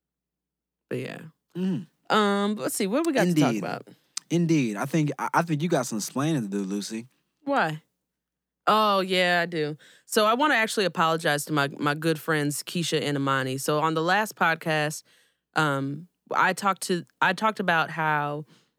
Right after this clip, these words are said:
Speaker 1: um, I didn't want to, um, I didn't want to, eh, talk about Kavanaugh because
Speaker 2: Piece of shit.
Speaker 1: I didn't wanna have a quote unquote headline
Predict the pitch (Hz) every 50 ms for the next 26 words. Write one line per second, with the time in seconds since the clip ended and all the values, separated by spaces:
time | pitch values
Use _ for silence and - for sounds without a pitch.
0 | _ _ _ - 151 147 147 139 135 131 127 127 117 - - - 170 - _ _
1 | 165 170 170 180 196 147 165 180 170 165 165 - - - - - 165 156 151 143
2 | 139 139 139 135 135 135 135 - - _ _ _ _ _ _ _ _ _ _ _
3 | _ _ - 156 147 135 123 - 82 - 80 - - - _ _ _ _ _ _
4 | _ _ _ _ _ _ _ _ _ _ _ _ - 190 214 226 240 226 208 214
5 | - - - - 101 190 170 - - _ 170 175 - - _ _ _ - - 202
6 | 196 196 - 202 185 196 180 - - - 165 160 160 160 170 175 175 170 165 165
7 | 170 170 - _ _ _ _ _ _ _ _ _ _ _ _ _ _ _ _ _
8 | _ _ _ - 180 156 - 175 165 156 151 151 147 147 143 143 139 143 139 113
9 | 190 - - - - - - - 85 82 90 - - _ _ _ _ _ _ _
10 | _ _ _ _ _ _ _ _ _ _ _ _ _ - 170 170 170 175 170 175
11 | 170 160 151 156 156 147 147 151 139 - - 175 165 165 156 151 160 147 143 -
12 | - _ _ _ _ _ _ _ _ _ _ _ _ _ _ _ _ _ _ -
13 | 175 180 180 165 175 170 160 151 151 147 143 143 139 139 143 147